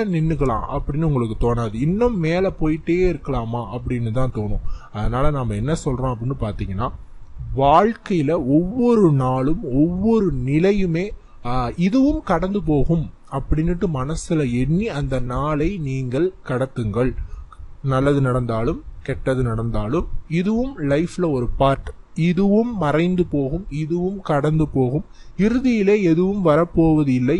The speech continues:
இறுதியிலே எல்லாம் சமமாக எப்படி பிறந்தோமோ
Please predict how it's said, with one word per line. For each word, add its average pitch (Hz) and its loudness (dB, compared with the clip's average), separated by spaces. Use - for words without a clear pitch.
இறுதியிலே 180 2
எல்லாம் 156 4
சமமாக 143 -2
எப்படி 196 4
பிறந்தோமோ 160 2